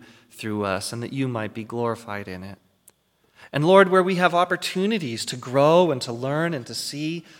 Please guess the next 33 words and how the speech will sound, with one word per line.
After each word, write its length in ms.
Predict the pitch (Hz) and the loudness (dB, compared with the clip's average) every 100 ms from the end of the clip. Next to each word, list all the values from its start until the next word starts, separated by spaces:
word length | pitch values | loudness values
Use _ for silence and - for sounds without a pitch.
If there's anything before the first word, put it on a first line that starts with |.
| _ - | _ -8
uh, 400 | 127 120 117 - | -4 -4 -4 -8
to 280 | - - | -12 -10
see 280 | 127 - 156 | -6 -4 -4
your 220 | 180 139 | -2 -2
working 460 | 113 127 160 175 143 | 0 2 0 0 -6
in 80 | 120 | -4
other 180 | 117 113 | -2 -4
people, 600 | - 139 147 180 185 202 _ _ - | -6 -8 -6 -8 -8 -14 _ _ -4
help 240 | 180 196 | -2 -2
us 120 | 196 | -2
to 100 | - | -4
be 140 | 143 139 | -8 -10
good 340 | 123 151 139 | -6 -4 -2
students, 600 | - - 127 113 107 - | -6 -6 -8 -8 -10 -12
wise 420 | 135 156 160 147 | -6 0 2 2
students, 460 | - 127 113 110 - | -2 -6 -8 -8 -6
searching 580 | - 208 208 - 156 139 | -2 2 2 2 -4 -6
students. 640 | - 123 110 110 - - - - - | -8 -10 -10 -12 -12 -12 -14 -20 -2
Help 280 | 190 208 214 | 2 4 2
us 120 | 202 | -2
to 80 | - | -4
seek 420 | - - 185 185 | -4 -2 -2 -2
after 280 | 170 160 - | -2 -2 -2
the 120 | 135 | -4
wisdom 600 | 120 135 170 170 - 160 | -4 0 2 0 -4 -6
of 160 | 131 117 | -6 -6
godliness 800 | 135 139 151 147 139 135 - - - - | 0 2 2 -2 -4 -6 -6 -8 -14 -18
and 140 | - 113 | -10 -10
the 60 | |
fear 380 | 107 - 170 165 | -10 -8 -4 -2
of 100 | 139 | -2
the 120 | 127 | -4
Lord 540 | 117 123 131 123 120 | -6 -4 -4 -2 -4